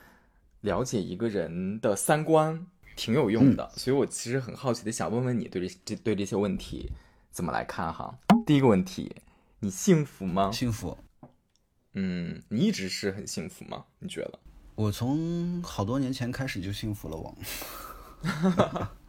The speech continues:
Speaker 2: 嗯。
Speaker 1: 第二个问题啊，
Speaker 2: 嗯。
Speaker 1: 你认为比较完美的人生状态是怎样的？
Speaker 2: 是自己心安。
Speaker 1: 好，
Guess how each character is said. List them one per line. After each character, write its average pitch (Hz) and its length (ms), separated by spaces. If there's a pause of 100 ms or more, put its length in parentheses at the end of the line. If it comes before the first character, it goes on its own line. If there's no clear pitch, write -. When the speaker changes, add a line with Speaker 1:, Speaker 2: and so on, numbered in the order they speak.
(920)
Speaker 2:
嗯。 113 140 (1400)
Speaker 1:
第 110 120
二 98 180
个 - 80
问 92 220
题 - 160
啊， 90 200
Speaker 2:
嗯。 90 60 (160)
Speaker 1:
你 104 140
认 151 240
为 101 420 (460)
比 107 120
较 117 200
完 85 240
美 104 240
的 - 280
人 90 180
生 113 200
状 113 240
态 - 180
是 - 140
怎 - 240
样 85 260
的？ - 160 (680)
Speaker 2:
是 - 180
自 185 180
己 104 140
心 123 260
安。 131 240 (640)
Speaker 1:
好， - 400